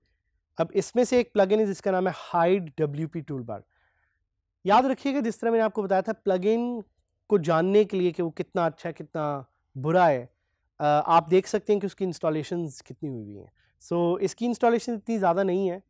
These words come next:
फ़ाइव हंड्रेड इंस्टॉल्स हैं, चार रिव्यूज़ हैं, लेकिन सारे फ़ाइव रेटेड रिव्यूज़ हैं और ये इलेवन मंथ्स पहले अपडेट हुआ था and it's compatible with my WordPress। So I'm just going to install it and I'm going to activate it।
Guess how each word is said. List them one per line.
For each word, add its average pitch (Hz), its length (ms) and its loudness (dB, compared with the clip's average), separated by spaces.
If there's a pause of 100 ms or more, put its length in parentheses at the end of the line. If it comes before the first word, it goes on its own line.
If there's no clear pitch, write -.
(200)
फ़ाइव 170 220 0
हंड्रेड 180 260 -4
इंस्टॉल्स 160 480 -2
हैं, 156 200 -6 (480)
चार 170 220 6
रिव्यूज़ 165 340 -2
हैं, 165 60 -2
लेकिन 151 180 -4
सारे 151 240 -4
फ़ाइव 151 400 -2
रेटेड 147 340 -6
रिव्यूज़ 131 360 -8
हैं 117 120 -12 (360)
और 151 100 -4
ये 165 120 0
इलेवन 170 320 0
मंथ्स 175 240 -2
पहले 165 220 -4
अपडेट 156 280 -8
हुआ 196 140 -6
था 202 120 -8
and 185 200 -6
it's - 160 -20
compatible 143 580 -4 (180)
with 131 220 -4 (100)
my 135 200 0
WordPress। 135 480 -6
So - 420 -8
I'm 190 60 -2
just 220 220 0
going 196 220 2
to 170 60 -2
install 170 380 -2
it 302 100 -6 (1500)
and 156 120 -2
I'm 170 180 0
going 170 220 -4
to - 120 -14
activate 135 420 -10
it। - 300 -20